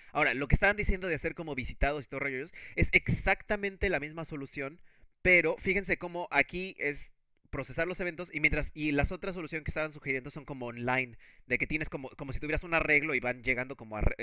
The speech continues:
este, rangos de, de, de cosas que están ocupadas. Que eso funciona perfecto. Pi-, lo pueden pensar como si estos fueran como paréntesis,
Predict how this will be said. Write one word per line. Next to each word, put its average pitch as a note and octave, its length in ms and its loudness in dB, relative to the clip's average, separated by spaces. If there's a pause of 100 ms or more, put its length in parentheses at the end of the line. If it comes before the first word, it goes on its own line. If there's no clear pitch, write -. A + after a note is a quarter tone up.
este, G2 560 -4 (1160)
rangos C#3+ 720 2
de, G#2+ 340 -2
de, G#2 240 -4
de G#2 140 -8
cosas C3 280 -10
que - 80 -6
están A2 540 -8
ocupadas. B2 680 -4 (320)
Que G#3 80 2
eso A#3+ 140 0
funciona G3 340 -6
perfecto. D#3+ 360 -6 (360)
Pi-, - 180 0
lo F3+ 220 0
pueden C4 180 4
pensar G3+ 300 0
como G3+ 180 -10
si D#3+ 100 -10
estos D3+ 220 -10
fueran F3 220 -2
como C#3 180 -12
paréntesis, B2+ 760 -2